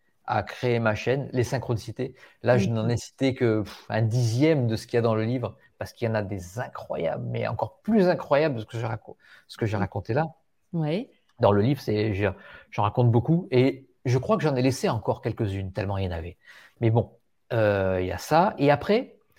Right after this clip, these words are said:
Speaker 1: euh, donc après, on démarre sur ma chaîne, et je fais une espèce de, de synthèse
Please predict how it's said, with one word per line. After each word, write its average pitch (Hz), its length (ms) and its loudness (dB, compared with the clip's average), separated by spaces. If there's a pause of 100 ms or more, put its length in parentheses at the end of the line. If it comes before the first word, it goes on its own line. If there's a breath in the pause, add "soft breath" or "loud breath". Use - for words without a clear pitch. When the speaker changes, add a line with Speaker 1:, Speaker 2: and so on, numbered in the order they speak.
(680)
Speaker 1:
euh, 113 360 6
donc 120 300 2
après, - 200 -2
on 156 80 4
démarre 127 260 2
sur 113 160 -4
ma 110 120 2
chaîne, 196 420 0 (140)
et 185 320 4 (280)
je 135 160 0
fais 165 160 -2
une 170 120 2
espèce 170 300 0
de, 143 460 4 (920 loud breath)
de 147 100 4
synthèse 165 680 4